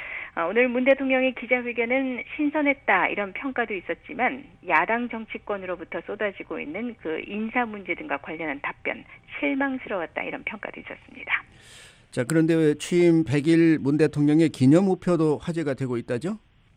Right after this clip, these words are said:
Speaker 1: 네, 오늘 아침 전국의 주요 우체국 앞이 장사진을 이뤘습니다.
Speaker 2: 예.
Speaker 1: 오늘부터 판매된 문재인 대통령의 취임 백일을 기념하는 그 우표를 사기 위해서 주요 우체국 앞에는 새벽부터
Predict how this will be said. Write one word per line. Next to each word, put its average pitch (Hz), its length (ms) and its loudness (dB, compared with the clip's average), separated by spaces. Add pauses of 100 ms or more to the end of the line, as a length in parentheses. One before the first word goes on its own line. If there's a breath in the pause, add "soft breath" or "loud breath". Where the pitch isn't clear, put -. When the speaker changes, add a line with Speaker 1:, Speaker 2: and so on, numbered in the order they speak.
(360)
Speaker 1:
네, 208 100 -4
오늘 202 220 -2
아침 220 440 -2
전국의 208 400 -2
주요 196 400 -2
우체국 180 420 -8
앞이 190 340 -6
장사진을 190 580 -4
이뤘습니다. 151 680 -4 (120)
Speaker 2:
예. 101 340 -4
Speaker 1:
오늘부터 254 560 0
판매된 240 800 -4
문재인 214 360 -6
대통령의 185 600 -8 (100)
취임 226 260 -8
백일을 208 420 -4
기념하는 165 540 -6 (240 soft breath)
그 - 140 -16
우표를 202 420 -2
사기 165 320 -10
위해서 147 440 -6 (460 loud breath)
주요 220 180 -2
우체국 233 480 -4
앞에는 214 520 -6
새벽부터 294 520 -8